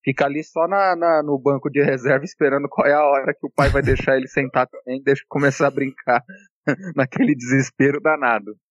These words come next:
pra começar a brincar. Foi assim que eles começaram, os dois começaram a competir mesmo na, na Copa São Paulo, os dois começaram com sete anos,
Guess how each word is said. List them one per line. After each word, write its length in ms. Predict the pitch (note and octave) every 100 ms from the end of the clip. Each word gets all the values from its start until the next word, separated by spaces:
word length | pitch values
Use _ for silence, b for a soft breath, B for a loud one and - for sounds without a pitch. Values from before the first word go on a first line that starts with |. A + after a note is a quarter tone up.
| _
pra 140 | B2
começar 480 | A#2 B2 B2 A2+ B2+
a 40 | A#2+
brincar. 440 | A#2+ A#2+ A#2 G#2 _ _
Foi 120 | - C#3+
assim 260 | C#3+ C#3+
que 80 | C#3
eles 100 | D3
começaram, 600 | - E3+ G3 - D#3 A2+ F#2 F2+ _
os 280 | - G#2+ G2
dois 200 | A#2 C#3
começaram 520 | D#3+ D3 C3 C3+ C3+ - _ _
a 120 | A#2
competir 600 | D3+ D#3+ D3+ C3+ - D#3+
mesmo 520 | D3 C#3+ C3+ B2+ A#2
na, 240 | A2+ A2+ A2
na 120 | A2
Copa 300 | - A2+ A2
São 220 | - A2+
Paulo, 500 | - A#2+ E3 D3 G2 _ _ _ _
os 80 | G#2+
dois 200 | A2+ C3+
começaram 480 | D#3 D#3 D#3+ E3 E3
com 120 | F#3
sete 360 | - D3+ - B2
anos, 260 | A#2 B2